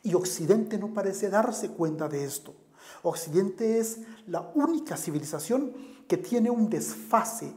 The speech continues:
muy fuerte entre el universo y la vida cotidiana. Y lo que queremos señalar es que la vida cotidiana es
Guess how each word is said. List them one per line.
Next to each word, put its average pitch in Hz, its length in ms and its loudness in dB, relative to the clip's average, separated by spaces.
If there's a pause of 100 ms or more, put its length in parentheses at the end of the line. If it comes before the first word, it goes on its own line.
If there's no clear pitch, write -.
muy 269 260 2
fuerte 208 880 0
entre 170 920 -4
el 190 180 6
universo 247 840 -2
y 196 100 0
la 151 140 -4
vida 165 320 -2
cotidiana. 151 760 -2 (300)
Y 214 80 0
lo 180 160 4
que 156 140 -6
queremos 247 520 2
señalar 185 600 -2 (320)
es 190 160 -2
que 196 480 -2
la 147 180 0
vida 220 300 2
cotidiana 185 640 -2 (180)
es - 420 4